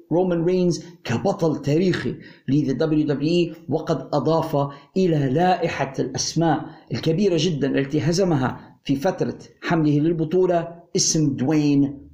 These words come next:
The Rock جونسون. فكروا في الموضوع قليلًا، تجدون بأن هذا هو الحل لأزمة الجميع. الشخص الذي تم التضحية به في هذا الحل هو سي إم بانك.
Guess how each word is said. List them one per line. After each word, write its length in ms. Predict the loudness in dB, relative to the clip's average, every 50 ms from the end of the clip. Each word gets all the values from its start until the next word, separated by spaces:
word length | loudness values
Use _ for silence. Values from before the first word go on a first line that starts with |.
| -8 -4
The 340 | 0 0 2 2 2 2
Rock 300 | 0 0 0 -2 -4 -8 -12 -16 -18 -20 _ _ _ _ _ _ _ _ _
جونسون. 400 | -6 -6 -6 -6 -8 -10 -12 -14 -18 _ _ _ _ _ _ _ _ _ _ _ _ _ _ _ _
فكروا 380 | -6 -6 -6 -4 -2 -4 -4 -4
في 100 | -2 -2
الموضوع 480 | 0 0 2 2 2 2 0 0 0 -2
قليلًا، 480 | -2 -2 0 2 2 2 2 2 0
تجدون 540 | 0 0 2 2 0 0 0 0 0 0 0
بأن 280 | 0 0 0 0 0 0
هذا 360 | 0 2 2 2 2 0 0
هو 220 | 2 2 2 2
الحل 480 | 0 -2 -2 -2 0 2 2 2 0 -4 -8 -14 -20 _ _ -4
لأزمة 520 | -2 0 0 -2 -2 0 -2 -2 -4 -4 -8 -16 -6 -4
الجميع. 520 | -2 0 0 0 0 0 -2 -4 -8 -12 -18 -20 _ _ _ _ _ -20 -20 _ _ _ _ _ _ _ _ _ _ _ _ -2
الشخص 680 | 0 2 2 2 0 0 -2 -2 -4 -6 -8 -12 _ -4 0
الذي 540 | 2 2 2 2 2 2 2 0 0 -2 -2 0
تم 180 | 0 2 2
التضحية 460 | 0 0 -2 -4 -4 -2 0 0 0
به 360 | 2 2 0 0 -2 -4 -6 -10
في 160 | -6 -4 -2 0
هذا 180 | 0 0 -2
الحل 300 | -4 -2 0 0 0 2
هو 200 | 2 2 2 0
سي 220 | 0 0 0 0 0
إم 140 | 0 0
بانك. 300 | 0 2 2 2 2 0